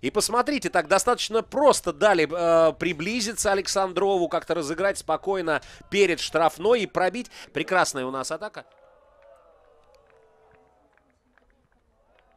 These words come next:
А две замены у Ц С К. Заброс к штрафной, Бандикян.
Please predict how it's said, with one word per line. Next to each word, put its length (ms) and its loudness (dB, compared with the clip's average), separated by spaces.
А 100 -14
две 220 -8
замены 400 -6
у 180 -14
Ц 260 -12
С 80 -8
К. 240 -10
Заброс 540 -2
к 60 -14
штрафной, 540 0
Бандикян. 800 2